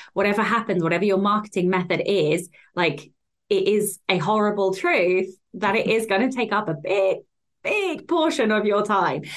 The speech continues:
And there is no, unless you are, like, Stephen King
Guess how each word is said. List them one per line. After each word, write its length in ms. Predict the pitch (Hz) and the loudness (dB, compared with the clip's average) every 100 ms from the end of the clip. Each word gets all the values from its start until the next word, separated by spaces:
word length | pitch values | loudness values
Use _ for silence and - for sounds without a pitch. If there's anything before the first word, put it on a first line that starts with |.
| - - | -10 -2
And 320 | 202 202 202 - | 0 0 -2 -4
there 220 | 240 226 | 0 2
is 280 | 247 254 226 | 2 2 2
no, 380 | 233 226 208 190 | 2 2 2 2
unless 360 | - 233 240 254 | 0 0 -2 -2
you 120 | 214 | 0
are, 180 | 214 202 | 2 2
like, 220 | 190 - | 0 -2
Stephen 540 | - 247 214 196 190 | -6 -2 -2 0 -2
King 480 | 185 196 180 160 156 | 0 0 0 0 -2